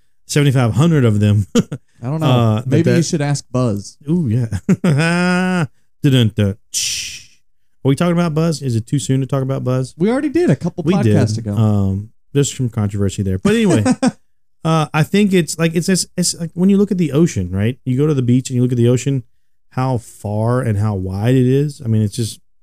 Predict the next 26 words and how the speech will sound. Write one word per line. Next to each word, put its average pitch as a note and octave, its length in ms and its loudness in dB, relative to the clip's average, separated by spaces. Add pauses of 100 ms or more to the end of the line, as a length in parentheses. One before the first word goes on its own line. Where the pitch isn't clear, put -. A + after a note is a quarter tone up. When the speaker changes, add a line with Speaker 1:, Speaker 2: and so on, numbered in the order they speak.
(160)
Speaker 1:
it C3 120 -4
should F3+ 220 0
be B2+ 100 4
humbling. G2+ 460 0 (640)
Not C3 140 -2
like, A#2 240 0
"Look B2+ 180 2
at A#2+ 60 0
me, B2 180 4
I'm G#2+ 180 4
man, A2+ 320 2
I'm G#2+ 280 0
standing A#2 300 0
on G#2+ 60 2
the G2 60 0
beach." A2+ 220 2
It G#2+ 80 -2
should B2+ 140 -2
be A#2+ 80 4
like, G#2+ 220 2
"Whoa, A#2 340 2
I'm A2 200 0
really G#2+ 180 2
small A2 380 -2
comparative G#2 540 -4
to, F#2+ 220 -6